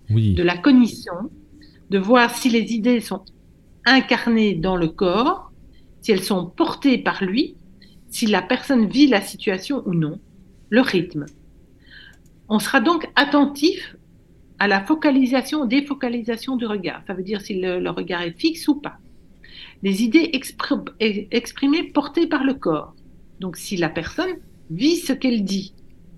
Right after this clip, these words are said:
Speaker 2: Des items corporels spécifiques qui reviennent. Donc, ça veut dire s'il y a des choses, des, des informations corporelles qui reviennent régulièrement. La concordance ou non des mouvements, parce qu'on peut avoir, par exemple, quelqu'un qui va,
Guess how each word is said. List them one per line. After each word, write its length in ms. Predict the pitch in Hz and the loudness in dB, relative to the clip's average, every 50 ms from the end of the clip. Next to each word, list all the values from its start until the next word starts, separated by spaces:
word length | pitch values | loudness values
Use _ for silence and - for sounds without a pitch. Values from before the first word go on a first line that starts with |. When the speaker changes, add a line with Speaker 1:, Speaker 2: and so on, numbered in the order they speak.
| - - - - - - - | -20 -20 -20 -20 -20 -8 -2
Speaker 2:
Des 220 | 190 202 196 240 | -2 0 4 4
items 320 | 285 277 - 381 381 330 - | 4 4 4 0 0 0 2
corporels 480 | - 214 214 - - 269 254 302 311 302 | 2 0 0 2 -2 0 2 2 0 0
spécifiques 600 | - - 285 269 - - 269 262 - 311 - - | -2 -4 -4 -4 0 0 -2 -2 -2 -8 -10 -6
qui 80 | - 254 | -8 -2
reviennent. 380 | - 277 214 196 185 175 170 | -2 0 0 0 -2 -2 -2
Donc, 160 | 175 170 170 | -4 -6 -6
ça 60 | - 175 | -6 -6
veut 100 | 175 190 | -6 -2
dire 160 | 233 302 277 - | -2 -4 -4 -4
s'il 140 | - - | -2 -2
y 40 | 202 | -2
a 40 | 180 | 0
des 120 | 175 185 | 2 0
choses, 520 | 170 - - - 311 330 359 381 381 311 247 | 0 0 -2 0 0 0 0 0 0 0 0
des, 240 | 202 185 185 - - - 220 - - - - - - - - | 0 -2 -2 -4 -14 -16 -18 -18 -18 -20 -20 -20 -20 -10 -8
des 180 | 185 175 180 254 | -8 -2 0 2
informations 680 | 294 302 302 302 294 254 254 254 262 254 - 254 214 196 | 2 2 2 0 0 0 2 0 0 0 0 -2 -2 -2
corporelles 600 | 196 - 214 - - - 190 190 - 349 381 - | -2 -4 -6 -6 -4 -6 -4 -2 0 -2 -2 -2
qui 140 | - - - | -4 -10 -8
reviennent 340 | 160 214 208 226 277 285 247 | -6 -4 -2 -2 -2 -2 -2
régulièrement. 920 | - - - 302 339 294 262 294 277 269 269 269 - - 214 175 156 151 - - - - - - - - - - - - - - - - - - - - - - - | -2 0 4 4 4 6 6 6 6 6 2 0 0 0 -2 -2 -2 -4 -8 -18 -20 -20 -20 -20 -20 -20 -20 -20 -20 -20 -20 -20 -20 -20 -20 -20 -20 -20 -20 -10 -2
La 160 | 208 208 202 | 2 2 2
concordance 840 | - - 269 269 240 - 220 - 208 202 233 269 294 349 370 - - - - - | 2 4 4 4 4 2 -2 -4 0 0 2 2 2 0 -4 -6 -8 -20 -4 2
ou 120 | 233 226 | 4 6
non 200 | 220 262 311 339 | 6 6 6 4
des 120 | 294 240 220 | 4 2 4
mouvements, 480 | 214 240 285 262 - 233 214 185 160 | 6 4 4 4 2 0 2 2 0
parce 180 | 165 170 - - | -2 -6 -12 -10
qu'on 180 | - 180 170 165 | -8 -8 -8 -2
peut 140 | - 233 | 0 0
avoir, 240 | 214 196 202 233 226 | 0 0 0 -2 -2
par 120 | - 180 170 | -2 -2 -4
exemple, 280 | 170 170 220 226 208 | -2 -2 -2 -4 -2
quelqu'un 320 | - 202 170 - 226 226 208 | -4 -6 -6 -2 -2 -4 -2
qui 140 | - 185 | -2 -2
va, 160 | 165 165 165 | -2 -2 -4